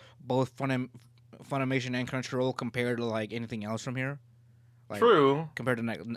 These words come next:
Speaker 1: even compared to Netflix, you know?
Speaker 2: True, but there's, they still won't always have everything, so.
Speaker 1: True, they won't have everything, but they will have everything else.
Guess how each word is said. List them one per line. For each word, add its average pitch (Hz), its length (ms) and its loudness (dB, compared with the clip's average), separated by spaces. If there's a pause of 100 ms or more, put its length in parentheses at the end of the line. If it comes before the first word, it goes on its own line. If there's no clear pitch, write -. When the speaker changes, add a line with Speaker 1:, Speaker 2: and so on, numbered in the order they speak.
Speaker 1:
even 151 240 4
compared 156 260 4
to 120 80 -4
Netflix, - 580 -6
you 123 120 -6
know? 117 240 0 (500)
Speaker 2:
True, 98 380 -6 (120)
but 120 300 8 (140)
there's, - 460 -4
they 120 200 6
still - 300 2
won't 127 220 4
always 113 340 6
have 104 200 4
everything, 90 540 -8
so. 85 300 -2
Speaker 1:
True, 131 260 4
they 117 100 4
won't 175 200 4
have 165 140 8
everything, 156 240 2
but 143 100 6
they 135 140 4
will 143 200 8
have 139 140 0
everything 117 320 -2
else. - 500 -8